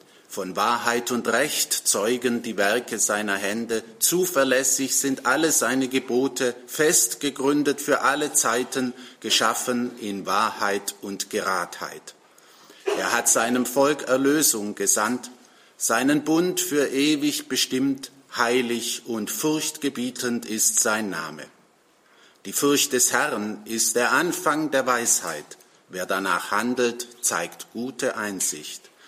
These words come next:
Sein Lob besteht für alle Zeiten. Dieser Psalm ist ein Loblied auf Gott, dessen Name heilig und furchtgebietend ist.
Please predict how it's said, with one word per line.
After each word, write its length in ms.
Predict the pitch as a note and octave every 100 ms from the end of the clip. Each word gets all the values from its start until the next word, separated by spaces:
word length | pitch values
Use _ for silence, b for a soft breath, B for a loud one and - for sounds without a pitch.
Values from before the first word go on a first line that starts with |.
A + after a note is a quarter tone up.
| B
Sein 340 | - F#2 E2+ F#2
Lob 500 | A#2 C3+ D#3+ - -
besteht 540 | A2+ - G2+ G2+ G#2
für 420 | - G2 F2 -
alle 280 | - G2+ G#2+
Zeiten. 580 | - - D#2+ - - - _ _ _ _ _ _ _ _ _ B B B B B B B B B B B B B _
Dieser 260 | A2 A2 A#2+
Psalm 580 | - A2 G#2 D#3 F#3 F3+ -
ist 520 | C#3+ D3+ - - - -
ein 340 | A2 A#2 A#2+
Loblied 680 | A2+ D#3 F3+ A#2+ B2 B2 -
auf 260 | A2+ A2+ -
Gott, 380 | C#3 - - -
dessen 320 | A#2 A#2+ A#2+
Name 460 | A#2 A#2+ C3+ A#2+
heilig 600 | B2+ C3+ D#3+ D3+ D3+ - -
und 180 | C#3+ C3+
furchtgebietend 1120 | - E3 E3 - A2+ - G#2 - F#2+ D#2+ -
ist. 460 | F#2 E2 - -